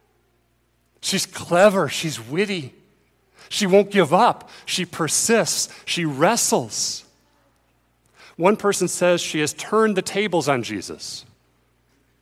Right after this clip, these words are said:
Now, she hasn't done that. But as this author says, she has slid her way to the table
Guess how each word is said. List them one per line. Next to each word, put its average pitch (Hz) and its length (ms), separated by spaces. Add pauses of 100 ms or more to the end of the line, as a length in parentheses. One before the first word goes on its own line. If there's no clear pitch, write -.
(320)
Now, 113 160
she - 200
hasn't 123 260
done 107 240
that. 107 460 (800)
But 139 200
as 120 140
this 117 200
author 123 300
says, 123 280
she - 160
has 165 260
slid 170 460
her 160 180
way 143 280
to - 100
the 127 100
table 123 460